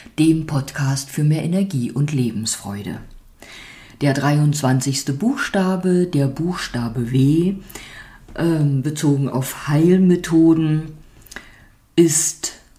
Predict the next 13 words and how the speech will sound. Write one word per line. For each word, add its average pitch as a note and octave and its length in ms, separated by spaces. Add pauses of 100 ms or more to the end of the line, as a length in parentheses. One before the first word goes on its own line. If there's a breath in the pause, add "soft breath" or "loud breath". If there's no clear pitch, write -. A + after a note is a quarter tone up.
oder C#3+ 260
soll C3+ 280
sein C3 480
W C3+ 320
wie B2 280
Wohnraumentstörung, D3+ 1300 (540)
wie C3 580 (140)
Wacholder, D#3+ 840 (640 soft breath)
wie C3+ 240
Wasser, F#3+ 480 (500)
wie C3+ 200
die A2+ 180
Walnuss, G#3 800